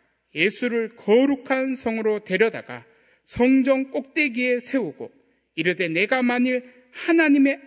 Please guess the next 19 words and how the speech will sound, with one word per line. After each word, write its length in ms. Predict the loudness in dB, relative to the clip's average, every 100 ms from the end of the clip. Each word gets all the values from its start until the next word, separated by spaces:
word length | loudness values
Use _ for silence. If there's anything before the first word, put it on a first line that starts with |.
| -4
아들이여든 720 | -2 -2 -4 -8 -8 -10 -10 _ _ _ _
뛰어내리라. 760 | -2 0 2 0 -2 -8 -16 -18 _ _ _
기록되었으되 920 | -4 -2 -2 -2 -4 -4 -6 -6 -6 -12 _ -2
그가 280 | 0 0
너를 400 | 2 2 2 0
위하여 360 | -2 -2 -4 -8 -14 _ _
그의 320 | 0 2 2 -2
사자들을 520 | -4 -2 -2 -2 -2
명하시리니 760 | 0 0 -2 -4 -10 -12 -14 -16 _ _
그들이 320 | -4 -2 0 -2
손으로 440 | 0 0 2 2
너를 280 | 2 0 0
받들어 440 | -4 -10 -10 -10 _ _ _
발이 380 | -2 -2 -2 -4
돌에 280 | -2 -2
부딪히지 640 | -2 0 -2 -2 -12 -8 -6
않게 520 | -2 -2 -2 -2 -2 -4 -16 -6
하리로다." 580 | -2 0 0 0 -2 -4
하였느니라. 1200 | -4 -2 0 -4 -8 -8 -6 -6 -8 -10 -12 -16